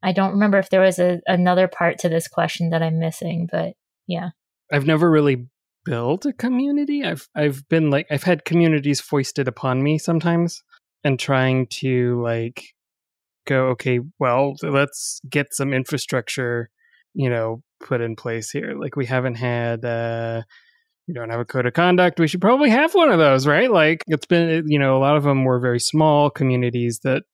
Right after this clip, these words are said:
Speaker 2: were trying to get bigger and not really having any sort of thing. I was like, "We need these and hope that we never have to use them," right? Like, that's the goal of,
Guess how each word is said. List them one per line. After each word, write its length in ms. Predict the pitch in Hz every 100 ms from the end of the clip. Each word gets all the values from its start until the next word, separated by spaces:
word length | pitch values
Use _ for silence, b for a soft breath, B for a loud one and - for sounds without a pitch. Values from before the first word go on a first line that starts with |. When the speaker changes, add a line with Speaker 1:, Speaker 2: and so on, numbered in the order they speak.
| _
Speaker 2:
were 320 | 135 131 123 - -
trying 240 | 139 127
to 60 | 127
get 140 | 120
bigger 380 | 135 123 120 120
and 440 | 120 117 117 117 - _ _ -
not 420 | 139 131 120 139
really 320 | 135 123 127
having 640 | 117 123 120 131 127 123 127
any 200 | 135 127
sort 240 | 123 131 123
of 180 | 117
thing. 280 | - 131 127
I 60 | 120
was 140 | 120
like, 180 | 123 113
"We 100 | 123
need 240 | 123 123
these 440 | 120 123 120 113 - _ _ _ _ _
and 440 | 175 127 120 117 110 -
hope 220 | 131 120
that 120 | 160
we 140 | 165 131
never 240 | 127 131
have 180 | 131 139
to 80 | 156
use 260 | 151 226 -
them," 240 | - -
right? 220 | 214 233
Like, 140 | 151 139
that's 220 | 214 -
the 120 | -
goal 440 | 147 165 143 -
of, 120 | -